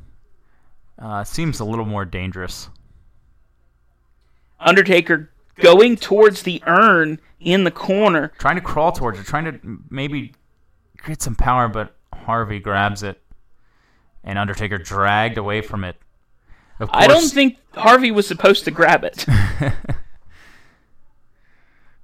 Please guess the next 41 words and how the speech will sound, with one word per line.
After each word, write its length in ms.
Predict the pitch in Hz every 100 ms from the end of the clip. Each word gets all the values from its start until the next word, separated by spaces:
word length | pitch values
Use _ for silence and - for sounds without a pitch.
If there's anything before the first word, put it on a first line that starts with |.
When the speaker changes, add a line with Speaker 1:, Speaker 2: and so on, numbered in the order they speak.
| _
Speaker 1:
Of 180 | - -
course, 220 | 123 123
Undertaker 640 | 107 120 110 120 120 117 98
over 300 | 117 123 120
as 120 | 110
a 60 |
babyface 560 | 98 104 117 110 117 -
at 140 | 110
this 160 | 107 113
point 340 | - 120 117
in 220 | - 113 113
time. 560 | - 110 117 117 123 - -
Speaker 2:
Oh, 160 | 302 302
somebody 480 | - 277 302 285
up 160 | 262 262
in, 120 | 247
like, 220 | 220 202 196
row, 540 | 175 220 233 226 - _ _ _ -
Speaker 1:
He's 160 | 107
buying 280 | - 120 185
Speaker 2:
row 40 |
Speaker 1:
some 160 | 190 156
Speaker 2:
five 100 | 247
Speaker 1:
cotton 200 | 302 277
candy. 320 | - 214 180
Speaker 2:
got 280 | 107 208 240
some 140 | -
cotton 220 | 240 294 320
Speaker 1:
Oh, 100 | 202
Speaker 2:
candy. 280 | 392 427 302
Speaker 1:
some 100 | 175
cotton 260 | 190 202
candy 360 | 190 208 220 214
to 140 | - 165
the 80 |
man 400 | 165 165 196 214
in 160 | 214 175
the, 380 | 175 170 170 170
uh, 460 | 165 165 165 165 -
tank 320 | - 220 226
top. 460 | 160 151 180 -